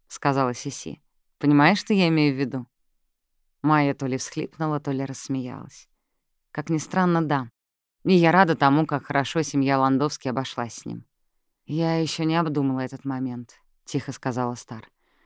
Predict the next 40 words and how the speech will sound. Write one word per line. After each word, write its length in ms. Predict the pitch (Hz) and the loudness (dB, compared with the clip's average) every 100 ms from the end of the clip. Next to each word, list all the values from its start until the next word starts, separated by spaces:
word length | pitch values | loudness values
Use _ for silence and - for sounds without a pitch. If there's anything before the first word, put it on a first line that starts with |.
| _ _ | _ _
"Должно 380 | 147 151 143 175 | 2 4 4 4
быть, 140 | 165 | 4
для 120 | 143 147 | 4 0
тебя 280 | 160 165 | 2 4
было 180 | 147 147 | 4 4
очень 220 | 147 156 147 | 2 0 -4
странно 520 | - 170 170 143 127 | -2 0 2 2 0
читать 380 | - 143 135 135 | -4 -4 -2 0
о 40 | |
работе 400 | 127 123 139 139 | 0 0 -2 -4
Па 320 | - 165 156 - - _ - | 0 2 2 -6 -20 _ -2
в 80 | 151 | 2
мастерской 560 | 151 - 143 - 147 | 2 0 -6 -2 2
Ландовски 760 | 143 139 139 139 - - 131 123 | 4 2 2 0 -4 -10 -10 -4
и 240 | 160 156 151 | 2 4 4
о 100 | 143 | 4
его 220 | 143 135 | 2 2
отношениях 580 | 135 139 - 156 135 - | 2 0 -2 0 0 -2
с 100 | - | -4
мсье 340 | 139 - 139 | -4 -2 -2
Брайли". 460 | 131 139 139 120 - _ _ _ _ _ _ - | 0 -2 -2 -6 -12 _ _ _ _ _ _ -2
"Да, 480 | 165 170 143 131 - _ _ - _ _ - | 2 4 4 0 -8 _ _ -20 _ _ 2
он 260 | 190 190 | 6 8
был 160 | 185 185 | 6 4
тем 180 | 180 165 | 2 2
самым 340 | 180 185 185 | 4 4 6
молчаливым 540 | 170 156 175 165 165 | 4 2 0 2 4
мальчиком. 580 | 180 190 160 - - 123 _ _ _ _ | 4 2 0 -8 -14 -16 _ _ _ _
Я 160 | 160 175 | 4 4
читала 400 | - - 208 196 | 4 0 4 4
о 40 | |
нем 200 | 165 170 | 4 2
в 80 | 156 | 0
письмах 400 | 185 175 175 156 | 0 0 0 -2
Белл 380 | 147 214 170 127 _ - - | 2 2 2 -2 _ -16 0
и 120 | 175 | 4
не 100 | 175 | 6
могла 300 | 165 156 185 | 6 4 2
этому 220 | 165 170 | 2 -2
поверить". 540 | 156 151 127 117 - | -2 -4 -6 -10 -16